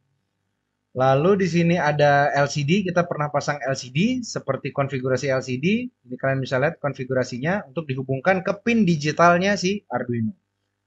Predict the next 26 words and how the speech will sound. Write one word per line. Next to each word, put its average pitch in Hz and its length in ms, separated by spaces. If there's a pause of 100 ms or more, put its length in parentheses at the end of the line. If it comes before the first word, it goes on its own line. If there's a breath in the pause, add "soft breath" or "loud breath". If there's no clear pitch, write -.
(160)
Lalu 151 100 (140)
kita 196 100
punya 175 240
potensio 165 640
untuk 175 240
mengatur 160 400
kecerahan 165 480
dari 143 240
si 196 240 (260)
L 123 140
C 120 160
D-nya. 107 240 (1400)
Seperti 131 380
ini 180 160
gambar 160 320
rangkaiannya, 151 480
kamu 175 320
akan 180 160
mendapatkan 160 480
gambar 151 320
rangkaiannya 139 640
dan 139 240
tinggal 170 240
kamu 156 240
ikutin 139 320
saja 170 400